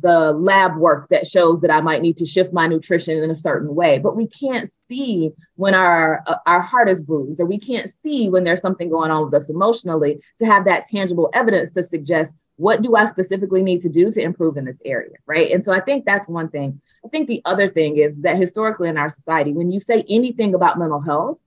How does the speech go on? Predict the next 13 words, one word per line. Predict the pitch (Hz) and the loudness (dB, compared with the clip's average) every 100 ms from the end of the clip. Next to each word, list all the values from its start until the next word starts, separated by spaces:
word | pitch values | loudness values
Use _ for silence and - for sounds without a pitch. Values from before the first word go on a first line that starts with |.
| _ _ _ - | _ _ _ -4
we | 214 | 2
have | 240 202 | 2 4
historically | 185 - 190 180 175 | 0 2 2 4 2
thought | 170 160 | 2 0
about | 156 143 | 2 0
mental | 147 143 147 | -2 -4 -4
illness. | 143 139 127 131 _ | -2 -2 -4 -12 _
Like, | - - | -4 -2
we've | 180 170 | -2 -4
used | 180 208 202 | -2 0 0
the | 180 | -2
terms | 190 185 165 151 | 0 0 0 -2
interchangeably. | 165 147 139 156 151 139 107 80 - | -6 -6 -8 -8 -8 -8 -12 -14 -18